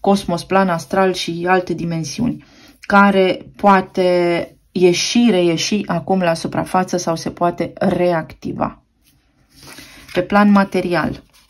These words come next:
Regina de Spade, opt de bâte, nouă de bâte, Cavalerul de bâte.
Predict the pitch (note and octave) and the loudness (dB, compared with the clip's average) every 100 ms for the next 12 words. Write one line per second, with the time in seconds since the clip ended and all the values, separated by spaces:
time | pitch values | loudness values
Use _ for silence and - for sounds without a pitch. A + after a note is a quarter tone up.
0 | _ _ _ _ _ _ _ _ _ _ | _ _ _ _ _ _ _ _ _ _
1 | _ _ - - _ E3+ F3 F#3 G3+ F#3 | _ _ -20 -20 _ -2 0 2 2 2
2 | F3 F3 - - G3 G3+ E3+ F3 - _ | -2 -4 -10 -2 0 0 0 -2 -4 _
3 | F#3 F#3 - - D#3+ C#3+ F3+ G3 F#3 F3 | -4 -4 -10 -2 -2 0 -2 0 -4 -4
4 | F3 _ _ _ _ - - _ F#3 G3 | -6 _ _ _ _ -20 -20 _ 0 4
5 | F#3+ E3+ D#3 D#3+ - F#3+ F#3+ F3+ F3+ E3+ | 4 2 -2 -2 0 -2 0 -6 -2 -2
6 | E3 E3 F3+ F3+ D#3+ E3 D3+ E3+ E3+ - | 0 0 0 0 -2 -2 -2 -4 -4 -12
7 | C3+ | -12